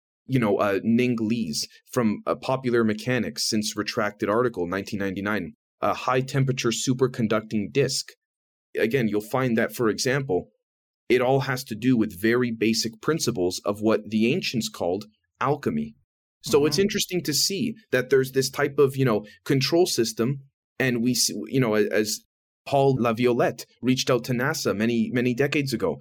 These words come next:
Speaker 1: saying, "Hey, I found this Wright-Patterson Air Force Base electrogravitics package. What's going on over there?"
Speaker 2: <laughs>
Speaker 1: nasa responds with, I'm paraphrasing here, "We know about it, but, uh, it's, it's not useful. It's not, don't worry. Thank you, Mister LaViolette. Thank you for letting us know."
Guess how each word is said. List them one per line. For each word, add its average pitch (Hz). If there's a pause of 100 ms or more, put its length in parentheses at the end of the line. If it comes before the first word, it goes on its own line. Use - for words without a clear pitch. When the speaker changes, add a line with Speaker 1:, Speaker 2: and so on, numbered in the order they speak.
(120)
Speaker 1:
saying, 131
"Hey, 160 (220)
I 117
found 135
this 131
Wright-Patterson 131
Air 127
Force 127
Base 123
electrogravitics 123
package. 80 (160)
What's 117
going 127
on 123
over 120
there?" 147 (120)
Speaker 2:
<laughs> -
Speaker 1:
nasa 127
responds 123
with, 131
I'm 107
paraphrasing 120
here, 123 (200)
"We 202
know 190
about 135
it, 131
but, 135
uh, 139
it's, 135
it's 139
not 151
useful. 127
It's 110
not, 117
don't 127
worry. 110
Thank 135
you, 131
Mister 117
LaViolette. 104
Thank 120
you 113
for 113
letting 110
us 107
know." 95